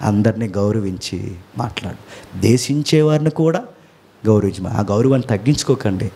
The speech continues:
మనకు నోర్లు ఉన్నప్పుడు ఎదుటివారికి కూడా నోర్లు ఉంటాయి. ఎదుటోళ్ళు మన మీద నిందలేసినప్పుడు మనం కూడా ఈజీగా నిందలు వేయచ్చు. అది సబబు అని బైబిల్ చెప్పదు. ఇది ఒక భాగం మాత్రమే.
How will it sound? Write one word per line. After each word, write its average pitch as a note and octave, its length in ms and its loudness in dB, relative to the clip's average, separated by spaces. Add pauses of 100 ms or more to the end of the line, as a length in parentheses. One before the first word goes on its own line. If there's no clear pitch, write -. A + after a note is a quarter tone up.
(640)
మనకు A2 300 0
నోర్లు D3 300 4
ఉన్నప్పుడు D3 280 -4
ఎదుటివారికి C3+ 420 -4
కూడా B2+ 200 -2
నోర్లు A#2 460 2 (360)
ఉంటాయి. A2 340 -4 (460)
ఎదుటోళ్ళు F3+ 500 4
మన F3+ 160 0
మీద F3 240 0
నిందలేసినప్పుడు D#3+ 680 -2 (300)
మనం A2+ 280 0
కూడా G3 300 4
ఈజీగా E3 380 4
నిందలు C#3+ 420 4 (680)
వేయచ్చు. F#2 440 2 (160)
అది G2 160 4
సబబు G#2 420 0
అని A2+ 140 -6
బైబిల్ G2 440 -6 (520)
చెప్పదు. - 360 -12
ఇది G#2+ 200 0
ఒక G#2+ 180 2 (140)
భాగం D3+ 480 4
మాత్రమే. A#2 560 -12